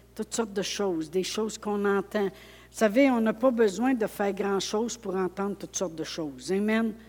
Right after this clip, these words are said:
On va juste rencontrer quelqu'un, puis la personne, elle va se mettre à, à parler, puis tout de suite, c'est, c'est, euh, « Mon Dieu, que ça va mal, hey, t'as-tu su qu'un tel, il y a eu ci, puis une telle, il y a eu ça », puis, euh, euh, toutes sortes de choses. Amen.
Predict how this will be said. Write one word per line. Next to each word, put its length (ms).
On 80
va 140
juste 300
rencontrer 560
quelqu'un, 560
puis 100
la 140
personne, 420
elle 80
va 100
se 160
mettre 280
à, 100
à 20
parler, 500
puis 200
tout 160
de 80
suite, 340
c'est, 260
c'est, 480
euh, « 320
Mon 240
Dieu, 160
que 60
ça 100
va 120
mal, 340
hey, 100
t'as-tu 280
su 260
qu'un 220
tel, 300
il 120
y 20
a 40
eu 100
ci, 320
puis 140
une 120
telle, 280
il 100
y 20
a 40
eu 120
ça », 480
puis, 320
euh, 120
euh, 180
toutes 140
sortes 200
de 100
choses. 420
Amen. 360